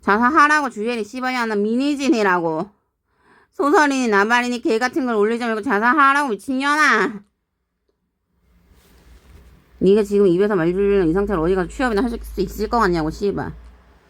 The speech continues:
옛날에 기초수급과 강제를 시킨 거 갖고 진-,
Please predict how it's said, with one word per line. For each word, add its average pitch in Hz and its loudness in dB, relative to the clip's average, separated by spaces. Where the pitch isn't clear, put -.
옛날에 269 4
기초수급과 302 -4
강제를 262 -2
시킨 349 -2
거 339 4
갖고 240 2
진-, 240 -2